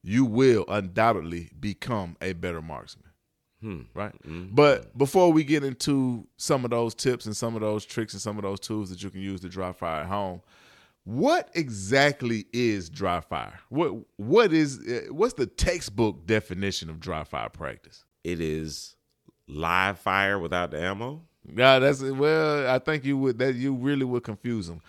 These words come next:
Speaker 1: Let me give you a textbook definition. All right.
Speaker 2: All right, thank
Speaker 1: So,
Speaker 2: you.
Speaker 1: Dry fire practice is going to be doing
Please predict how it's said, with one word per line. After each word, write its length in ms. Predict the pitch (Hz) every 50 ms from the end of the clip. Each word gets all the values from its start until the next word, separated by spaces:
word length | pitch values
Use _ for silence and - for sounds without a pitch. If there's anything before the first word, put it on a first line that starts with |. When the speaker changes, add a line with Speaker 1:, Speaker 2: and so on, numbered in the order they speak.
| - - - _ -
Speaker 1:
Let 160 | 120 190 247
me 100 | 226 226
give 220 | 175 175 180 156
you 140 | 147 147 127
a 20 | 107
textbook 580 | - - - 143 123 101 98 104 104 95 90
definition. 680 | 87 98 92 87 - 85 85 85 85 80 - - 65 65 -
All 80 | - 82
right. 60 | 73 65
Speaker 2:
All 60 | 65
right, 80 | 57 - -
thank 160 | - 76 71 69
Speaker 1:
So, 160 | - 127 117
Speaker 2:
you. 100 | 104 - - _ _ _ -
Speaker 1:
Dry 280 | 107 143 214 240 262 247
fire 300 | - 196 165 143 127 -
practice 540 | - - 139 123 117 - - 113 104 90 -
is 160 | 104 107 104
going 280 | - 113 113 113 110 107
to 180 | - - 117 107
be 360 | 95 107 113 107 107 101 92
doing 380 | - 208 214 208 202 196 175